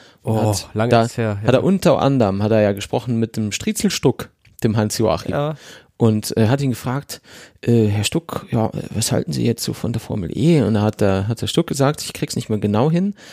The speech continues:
Speaker 1: ähm, "Äh, d-, das ist nix, das ist ein Scheiß, äh, das, das geht gar nicht." So ungefähr. Ich hab den O-Ton noch da, den können wir gleich mal eben noch hier schnell anhören. Und jetzt geht er nämlich her und sagt, ähm,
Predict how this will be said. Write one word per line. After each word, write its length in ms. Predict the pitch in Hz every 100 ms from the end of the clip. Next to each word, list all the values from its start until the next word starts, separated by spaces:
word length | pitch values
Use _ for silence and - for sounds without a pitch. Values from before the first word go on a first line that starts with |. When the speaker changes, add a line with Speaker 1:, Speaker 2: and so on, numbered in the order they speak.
| - _
Speaker 1:
ähm, 340 | - 143 143 143 - - _ - -
"Äh, 140 | 170 160
d-, 260 | 143 151 -
das 180 | - 131
ist 160 | 139 131
nix, 280 | 151 - -
das 120 | 123
ist 60 | 127
ein 160 | 117
Scheiß, 420 | - 101 98 110 -
äh, 200 | 117 107
das, 220 | 113 101
das 180 | - 107
geht 200 | 110 -
gar 220 | 107 80
nicht." 340 | 90 90 - - _ _
So 160 | 131 143
ungefähr. 380 | 117 - 87 - _
Ich 160 | - -
hab 100 | 156
den 140 | 175
O-Ton 260 | 147 135 123
noch 140 | 107
da, 340 | 104 110 143 202 _ _ -
den 60 |
können 160 | - 123
wir 80 | 117
gleich 200 | 110 117
mal 100 | -
eben 120 | 107
noch 140 | 104
hier 120 | - 98
schnell 220 | 101 101
anhören. 300 | 98 101 - _
Und 120 | - 113
jetzt 220 | 220 -
geht 140 | 131
er 60 | 107
nämlich 280 | 95 90 -
her 240 | 98 160 - _ _ _ _
und 180 | 120 113
sagt, 420 | 113 110 - -
ähm, 460 | 107 104 101 104